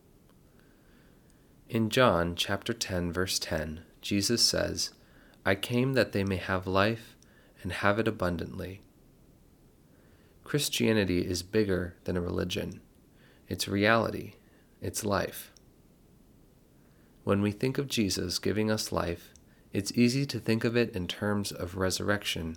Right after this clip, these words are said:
and healing. Jesus has conquered death and gives us eternal life. But how does forgiveness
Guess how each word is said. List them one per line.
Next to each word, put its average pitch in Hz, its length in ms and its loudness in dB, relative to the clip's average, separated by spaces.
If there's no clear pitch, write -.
and 92 160 -10
healing. 104 460 -4
Jesus 120 440 2
has 107 120 0
conquered 113 460 -4
death 98 380 0
and 95 100 -8
gives 90 240 -6
us - 320 -6
eternal 87 340 -4
life. 107 460 -6
But 110 240 0
how 131 260 -4
does 123 180 2
forgiveness 101 800 -2